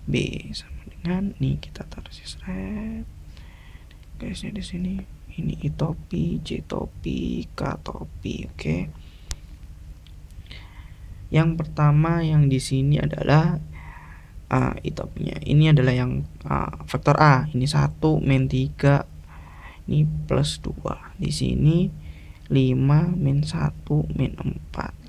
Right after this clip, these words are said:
Nah, dan baik, untuk menyelesaikannya, ya udah,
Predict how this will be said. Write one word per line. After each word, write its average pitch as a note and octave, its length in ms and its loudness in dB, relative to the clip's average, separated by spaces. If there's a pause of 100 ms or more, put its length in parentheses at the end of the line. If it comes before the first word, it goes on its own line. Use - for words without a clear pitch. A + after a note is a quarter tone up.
(100)
Nah, A3 220 -12 (1200)
dan C3+ 300 6 (720)
baik, F3 400 2
untuk F3+ 320 -2
menyelesaikannya, F#3 1300 0 (240)
ya C3+ 240 2
udah, D3+ 320 6